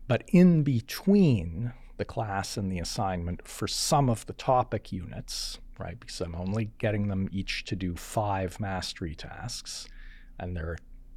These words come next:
typically nine or ten topic units in the course, right?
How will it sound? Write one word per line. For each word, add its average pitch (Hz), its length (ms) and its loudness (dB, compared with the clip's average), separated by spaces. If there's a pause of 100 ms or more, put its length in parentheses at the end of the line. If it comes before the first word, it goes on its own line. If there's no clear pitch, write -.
(260)
typically - 420 -8
nine 85 260 -6
or 73 80 -10
ten 82 260 -6
topic - 440 -10
units - 360 -8
in - 80 -8
the - 80 -14
course, - 420 -8
right? - 180 -6